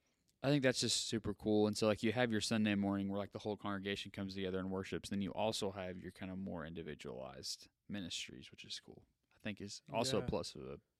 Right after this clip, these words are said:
Speaker 1: larger
Speaker 2: I
Speaker 1: church.
Speaker 2: do wanna push back a little bit, though, because, um, I know multiple people, especially back in student ministry, that Grace Student Ministry was their church.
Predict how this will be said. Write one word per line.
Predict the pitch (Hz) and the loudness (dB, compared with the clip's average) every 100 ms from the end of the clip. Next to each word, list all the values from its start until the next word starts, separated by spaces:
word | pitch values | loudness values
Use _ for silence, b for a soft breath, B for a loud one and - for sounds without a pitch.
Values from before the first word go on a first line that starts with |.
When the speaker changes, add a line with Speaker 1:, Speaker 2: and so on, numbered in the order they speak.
| - | -10
Speaker 1:
larger | 98 82 - 135 | -8 -8 -8 -6
Speaker 2:
I | 135 | -2
Speaker 1:
church. | |
Speaker 2:
do | 147 185 | 2 2
wanna | 170 127 | 2 0
push | - 131 | -2 -4
back | - 127 156 | 0 0 0
a | 110 | 0
little | 110 110 | 0 2
bit, | 110 104 | 0 0
though, | 107 110 110 | 0 2 0
because, | 113 - 113 110 107 107 - - b b b b b b _ _ _ _ | -2 -4 -2 -2 -4 -6 -10 -14 b b b b b b _ _ _ _
um, | 127 120 113 107 101 98 110 - - | -2 0 0 -2 -6 -12 -18 -18 -6
I | 123 | -2
know | 127 127 127 120 113 - | 2 6 6 6 2 -6
multiple | 127 120 123 123 127 | 0 4 4 2 -2
people, | - 117 110 113 110 110 | 0 -2 -2 -2 0 0
especially | - - 131 139 131 117 113 | -2 2 4 4 2 2 4
back | 113 113 | 4 4
in | 113 101 | 0 -4
student | - 120 113 | 0 0 0
ministry, | 107 107 110 - 107 | -2 -4 -6 -6 -6
that | 107 107 - _ _ _ _ 135 | -2 -2 -4 _ _ _ _ -2
Grace | 127 127 - | 2 2 2
Student | 131 120 110 | 4 4 2
Ministry | 110 107 117 | -2 -4 -4
was | 107 104 | -4 0
their | 110 104 | 0 0
church. | 117 107 - - | 0 -2 -4 -14